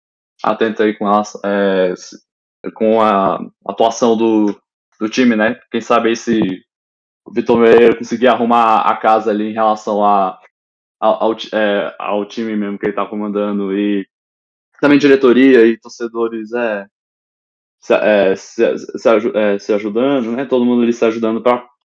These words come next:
pra, fa-, é, se juntando ali mesmo pra, pra, é, promover o Corinthians, né? Vamos ver aí, é, fica aí, então, uma, então fica aí, no caso, um certo ânimo, né? Após a,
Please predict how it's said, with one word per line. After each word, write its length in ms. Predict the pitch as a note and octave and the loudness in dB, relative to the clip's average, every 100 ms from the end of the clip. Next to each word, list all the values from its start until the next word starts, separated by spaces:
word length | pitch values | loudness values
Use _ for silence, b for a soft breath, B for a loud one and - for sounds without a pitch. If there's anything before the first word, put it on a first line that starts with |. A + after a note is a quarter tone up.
| - | -2
pra, 300 | C#3 - D#2+ | 0 0 -4
fa-, 220 | - A#2+ - | -2 -2 0
é, 220 | A2+ A2 | 0 0
se 180 | G#2+ B2+ | -2 -4
juntando 500 | B2 B2 A#2+ E3 E3 | -2 -2 0 0 2
ali 220 | C3 C3 | 0 0
mesmo 260 | C3+ B2+ B2 | -2 -2 -2
pra, 220 | A#2 A2+ - _ _ | -2 -4 -8 _ _
pra, 240 | A2 G#2 G#2 | 0 2 2
é, 360 | G2+ F#2+ F2+ - | 2 0 -4 -6
promover 420 | - A#2 A#2 A2 | 0 4 4 4
o 80 | A2 | 0
Corinthians, 540 | A#2 G2+ A#2 - B2 A2+ | 2 0 -2 -6 -10 -10
né? 160 | A2 - _ _ _ _ _ _ _ _ _ _ _ _ - | -12 -14 _ _ _ _ _ _ _ _ _ _ _ _ -12
Vamos 220 | A2 A2 | -8 -2
ver 120 | A2+ | 0
aí, 300 | G#2+ G#2+ A2+ | 0 -2 -2
é, 120 | B2 B2 | -2 -2
fica 200 | D3 D#3+ D#3 C3 _ | -2 -2 -2 -4 _
aí, 180 | A#2+ A#2+ | -4 0
então, 680 | B2 C3+ B2 A#2 A#2+ A#2+ G#2+ b b _ _ _ _ _ | 0 0 0 0 0 -2 -4 b b _ _ _ _ _
uma, 500 | A#2 A#2 A2+ G2 F2 - | 0 2 2 2 -2 -8
então 260 | G#2 A#2+ | -2 0
fica 420 | B2 - C3+ G#2+ - _ _ - - | 0 2 2 2 -4 _ _ -20 -14
aí, 300 | - G#2 G#2+ | -8 -4 -4
no 120 | G#2+ G#2 | -6 -2
caso, 680 | G#2 A2 A#2 A#2+ G#2+ F2 _ _ _ _ - | 0 0 0 0 0 -4 _ _ _ _ -8
um 100 | B2 | -4
certo 360 | D3 B2 D3+ | -2 2 4
ânimo, 400 | B2+ A#2+ A2 G#2 - _ _ | 4 2 0 -4 -8 _ _
né? 240 | G#2 A2+ C3 | -4 -4 0
Após 460 | G#2+ - G#2+ G#2+ | 0 4 4 4
a, 420 | A2 G#2+ G2+ F#2 | 4 4 2 -2